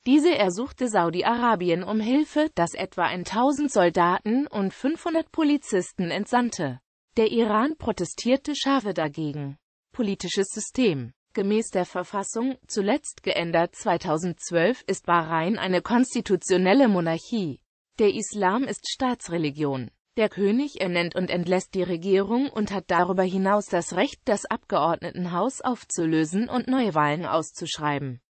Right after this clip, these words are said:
Alle Bahrainer im Alter ab achtzehn Jahren sind wahlberechtigt. Zweitausendelf und zweitausendzwölf wird von Menschenrechtsverletzungen seitens der Regierung und Protesten dagegen berichtet.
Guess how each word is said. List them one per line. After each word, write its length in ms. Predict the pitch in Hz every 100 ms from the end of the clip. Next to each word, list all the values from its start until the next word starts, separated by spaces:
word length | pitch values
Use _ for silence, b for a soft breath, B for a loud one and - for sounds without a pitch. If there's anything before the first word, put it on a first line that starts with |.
| _ -
Alle 280 | 240 330
Bahrainer 560 | 220 233 240 - 165 165
im 140 | 147
Alter 320 | 156 170 180 160
ab 140 | 160
achtzehn 440 | - - - 196 170
Jahren 480 | 160 160 180 202
sind 240 | 196 190 170
wahlberechtigt. 1000 | 190 240 226 175 156 - 147 123 - - _ _ _ _
Zweitausendelf 1000 | - - 165 175 175 170 165 - 202 254
und 200 | - 285
zweitausendzwölf 1160 | - 180 165 180 175 175 175 - 175 214 277 -
wird 160 | 185
von 200 | - 175
Menschenrechtsverletzungen 1400 | 165 185 269 - 175 156 - - 170 160 156 - 165 160 160
seitens 420 | 175 196 233 214
der 180 | 226 226
Regierung 560 | 180 175 170 170 175
und 180 | 165 175
Protesten 540 | - 208 233 - 208 226
dagegen 420 | 247 196 160 156
berichtet. 720 | 156 151 143 - 135 - -